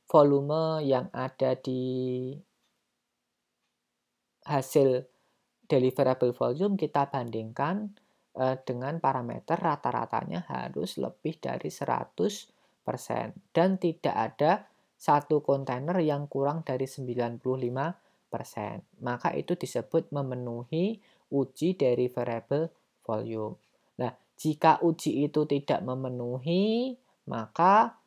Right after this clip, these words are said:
atau gagal memenuhi, maka kita, eh, dan tidak ada, dengan catatan dan tidak ada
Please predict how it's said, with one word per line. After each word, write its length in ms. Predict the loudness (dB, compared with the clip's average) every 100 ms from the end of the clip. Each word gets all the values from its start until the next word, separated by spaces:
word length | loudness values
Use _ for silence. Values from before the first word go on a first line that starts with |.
| _
atau 240 | -8 0 2
gagal 480 | 2 0 2 0
memenuhi, 720 | 0 -4 -6 -4 -2 -2 -4 -8 _ _ -6
maka 560 | -4 -4 2 4 4
kita, 640 | 2 -4 2 4 4 2 -10 _ _ _ _ _ _ _ _ _ _ 0
eh, 580 | 6 6 6 4 4 2
dan 240 | 8 8 8
tidak 400 | 4 6 4 8
ada, 140 | 8 8
dengan 240 | 4 0 -2
catatan 480 | -6 0 0 2
dan 160 | 0 0
tidak 340 | 0 -2 0 -2 2
ada 320 | 4 4 2